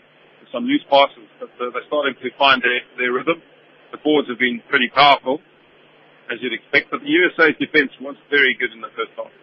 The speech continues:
Line speed was fantastic, and they closed the Springbok space down. So the scrub, ready to cut.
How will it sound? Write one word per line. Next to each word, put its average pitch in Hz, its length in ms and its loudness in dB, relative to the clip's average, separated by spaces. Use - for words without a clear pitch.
Line 139 400 2
speed 120 240 -2
was 117 160 -6
fantastic, 123 560 -6
and 113 80 -8
they 113 160 -4
closed 123 320 -4
the - 160 -20
Springbok 113 320 -2
space 117 320 -2
down. 107 240 0
So 135 80 2
the 123 160 -2
scrub, - 240 -2
ready 131 240 0
to - 160 -20
cut. - 160 0